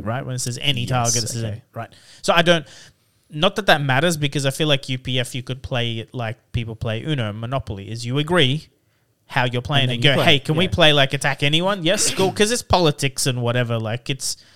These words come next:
Speaker 1: not supposed to be super regimented.
Speaker 2: Yeah.
Speaker 1: That's why it doesn't have a ban list.
Speaker 2: Scary.
Speaker 1: So I think, no, but it's not, it
Speaker 2: Yeah,
Speaker 1: doesn't,
Speaker 2: no, no, sure,
Speaker 1: listen,
Speaker 2: sure,
Speaker 1: you
Speaker 2: yeah.
Speaker 1: can have seeds in your chain deck. That's fine.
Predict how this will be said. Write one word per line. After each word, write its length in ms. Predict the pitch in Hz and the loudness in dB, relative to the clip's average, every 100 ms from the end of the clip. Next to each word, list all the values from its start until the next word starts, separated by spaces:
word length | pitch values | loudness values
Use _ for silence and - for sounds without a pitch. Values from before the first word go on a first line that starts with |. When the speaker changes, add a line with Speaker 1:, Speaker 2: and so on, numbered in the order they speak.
| _ _ 143 | _ _ -4
Speaker 1:
not 200 | 170 - | -2 -2
supposed 540 | - - 147 135 - | -4 -2 -2 -2 -4
to 60 | 131 | -2
be 360 | 127 117 113 | 0 0 -2
super 520 | 117 - 127 120 117 | -2 -2 0 0 -2
regimented. 680 | 107 101 110 101 104 151 - - | -4 -6 -6 -8 -8 -10 -10 -10
Speaker 2:
Yeah. 140 | 107 - _ | -10 -12 _
Speaker 1:
That's 160 | 156 180 | 0 0
why 60 | |
it 60 | 139 | 0
doesn't 200 | 131 123 | 0 -2
have 100 | 104 | -2
a 40 | |
ban 280 | 110 160 127 | 2 2 2
list. 340 | 85 - - - _ _ _ _ _ _ - - | -2 -10 -12 -16 _ _ _ _ _ _ -20 -6
Speaker 2:
Scary. 440 | - 90 90 95 - | -4 -4 -6 -8 -8
Speaker 1:
So 120 | - | -4
I 40 | 139 | -2
think, 340 | 196 190 - | -4 -6 -6
no, 220 | 185 247 | 0 2
but 180 | 156 143 | 2 0
it's 220 | 156 - | 0 0
not, 240 | 160 175 147 | 0 0 -2
it 80 | - | 4
Speaker 2:
Yeah, 60 | |
Speaker 1:
doesn't, 260 | 180 165 143 | 6 6 4
Speaker 2:
no, 60 | 123 | 0
no, 60 | |
sure, 100 | 110 202 | 0 0
Speaker 1:
listen, 220 | - 127 | 0 -2
Speaker 2:
sure, 80 | 120 | -2
Speaker 1:
you 140 | 160 | -2
Speaker 2:
yeah. 60 | - | 0
Speaker 1:
can 140 | 214 | 0
have 220 | 185 196 | 0 0
seeds 440 | - - 160 160 139 | 0 2 2 2 0
in 100 | 139 | -2
your 200 | 131 127 | 0 0
chain 340 | 123 120 135 | -2 -2 -2
deck. 220 | 127 95 131 123 | -4 -6 -10 -4
That's 280 | 135 - - | -2 -2 -6
fine. 460 | - 110 135 190 | -6 -6 -6 -8